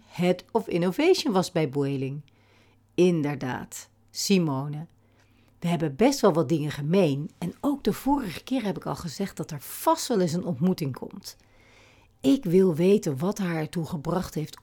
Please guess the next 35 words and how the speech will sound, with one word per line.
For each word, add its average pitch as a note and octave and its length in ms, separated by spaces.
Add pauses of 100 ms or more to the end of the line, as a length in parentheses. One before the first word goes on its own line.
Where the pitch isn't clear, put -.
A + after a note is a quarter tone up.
om D4+ 200
de A3 80
directie D#3 520
van D#3 200
Vueling D#3 380
in G3 120
tweeduizend D#3 560
negentien D3 440
voor E3+ 320
te F3+ 100
stellen D#3+ 400
om F3+ 120
in G#3 140
Zoom C#4+ 360
te - 120
investeren. D3+ 760 (540)
Wat C#4+ 240
zag - 380
ze - 140 (380)
als - 240
aanvulling F#3+ 640
op - 220
hun F#3+ 260
dienstverlening? D#3 840 (680)
Dus C#4 340
guys, F3 400 (120)
ik D4+ 200
ga A3+ 160
kijken F3 520 (360)
wat F3+ 220
ik A3 120
met E3 140
haar D3 140
kan D#3 160
afspreken. - 580